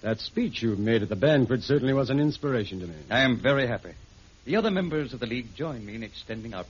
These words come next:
Speaker 2: best wishes. But, uh, have you sufficient evidence to successfully prosecute those men?
Speaker 1: Oh, yes, yes. Plenty of evidence, Mister Britton.
Speaker 2: That's very good. Very good indeed. I've heard it said that it was very difficult to prove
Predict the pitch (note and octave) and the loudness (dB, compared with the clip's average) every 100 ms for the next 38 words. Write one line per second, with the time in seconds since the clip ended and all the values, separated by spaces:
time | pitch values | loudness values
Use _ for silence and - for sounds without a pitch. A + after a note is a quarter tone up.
0 | - B2+ - F#2 E2+ - - - - - | -6 -6 -6 -10 -12 -14 -20 -20 -20 -20
1 | - - - - - - - - D3+ C#3 | -20 -20 -20 -20 -8 -4 -4 -6 -4 -2
2 | B2 - - - - A3+ F#3+ G#3+ D#3 E3 | -4 -10 -20 -16 0 2 2 0 0 -4
3 | - - - D#3 D3 B2 - C3+ G2 F#2 | -6 -8 -4 -2 0 0 2 0 0 -4
4 | G2+ - A2+ G2 A2 - A#2+ A2 B2 - | -6 -8 -12 -12 -12 -6 -4 -4 -8 -8
5 | - D3 D#3 D3+ D3+ - D#3 C#3 D3 D3 | -4 -4 -4 -6 -8 -4 -4 -4 -8 -2
6 | C#3+ A3 B3+ D4 A#2 E2 D2 G2 B2+ E3 | 2 4 6 4 2 -4 -8 -2 0 2
7 | F3+ - C#3 F3+ G#3+ G#3+ F3+ D3+ C#3 A2+ | 0 -2 2 4 8 8 8 6 2 2
8 | A#2 A2+ G2+ F#2 A#2 B2 - G#2 B2 B2 | -2 -2 -2 4 4 4 0 0 0 -2
9 | A#2 - C#3 C3+ C#3+ E3 C3+ F2 - - | -6 -2 0 2 2 0 -2 -8 -14 -20
10 | - - - - - C3+ F#3 A3+ D#3 - | -20 -20 -20 -20 0 2 2 0 -2 -4
11 | G3 G2+ - F#2 - F#2+ E2 - - - | -4 -4 -10 -16 -16 -18 -18 -20 -20 -8
12 | E3 - D3 B3 - A2+ G#2 - - D#3+ | -6 -6 -8 -12 -12 -16 -16 -16 -16 -12
13 | F3+ E3 | -10 -10